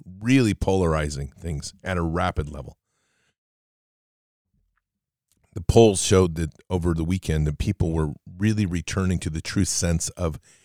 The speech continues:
of what Christmas should be. I know there's a lot of debate about the date. That's, as you've heard me speak numerous times now over the last few shows. I don't find that to be a relevant discussion. What is important is that we're celebrating the intent of what Christmas should be, which is a celebra-,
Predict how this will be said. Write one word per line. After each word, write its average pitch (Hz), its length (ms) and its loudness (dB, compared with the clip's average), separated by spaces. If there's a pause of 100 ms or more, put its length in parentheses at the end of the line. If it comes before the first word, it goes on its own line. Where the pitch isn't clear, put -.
(320)
of 78 100 -8
what 87 160 -2
Christmas 85 420 0
should 110 380 2
be. - 300 -6 (420)
I 85 60 -2
know 98 80 6
there's 85 140 2
a 85 40 -2
lot 90 180 0
of 85 60 2
debate 85 320 -2
about 78 220 -2
the 139 100 -10
date. 78 420 -6
That's, - 280 -8
as 76 200 -6
you've 82 200 -8
heard 85 260 -2
me 82 100 -2
speak - 540 -6
numerous 87 560 0
times 80 320 -4
now 71 260 -8
over 80 160 -2
the 76 60 -4
last 76 260 -4
few 76 120 -6
shows. 71 340 -4 (460)
I 90 100 2
don't 85 140 6
find 87 180 4
that 78 80 4
to 76 100 -2
be - 220 -4 (140)
a 87 80 -6
relevant 78 480 0
discussion. 71 560 -4 (680)
What 87 180 2
is 82 140 2
important 85 560 2
is 76 160 -4
that 78 120 -6
we're 80 100 -6
celebrating 78 640 0
the 73 100 -2
intent 101 420 0
of 73 120 -2
what 78 120 -4
Christmas - 360 -2
should 95 240 0
be, 69 180 -8
which - 180 -8
is 80 120 -2
a - 20 -2
celebra-, - 460 -4